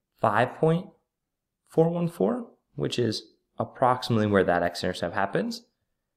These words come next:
And a similar estimation will show four minus rad two is approximately between two and three. Okay, so we found a bunch of discriminants, a bunch of x-intercepts.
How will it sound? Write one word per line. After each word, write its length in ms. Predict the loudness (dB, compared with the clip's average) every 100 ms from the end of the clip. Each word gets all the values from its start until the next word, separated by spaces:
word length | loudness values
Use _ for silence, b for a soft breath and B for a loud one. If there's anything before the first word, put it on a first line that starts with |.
| _
And 160 | -4 0
a 60 | 0
similar 360 | 2 4 4
estimation 760 | 0 -4 -2 -2 -2 -4 -6 -8 _ -4
will 160 | -2
show 560 | -2 0 2 2 0 -6 b b _
four 220 | 2 2
minus 680 | 2 2 2 2 0 -4 -12 _ _ _ -2
rad 200 | -2 0
two 220 | -2 -2
is 80 | -2
approximately 920 | -4 -2 -4 -4 -6 -4 -2 -4 -6 _ _ -14
between 360 | -8 -2 -2
two 220 | -2 -2
and 160 | -2 -2
three. 280 | -2 -2 -2 -10 _ _ _ _ _ _ _ _ _ _ _ _ _ _ -6
Okay, 300 | -2 -2 -2
so 460 | 4 4 4 0 -16 _
we 100 | -4
found 300 | 0 2 2
a 40 |
bunch 240 | 4 4 4
of 60 |
discriminants, 720 | 0 -2 0 0 0 -4 -10 -12 _ _ _ _
a 40 | 0
bunch 200 | 2 4
of 60 |
x-intercepts. 960 | 2 4 0 2 4 2 0 -8 -8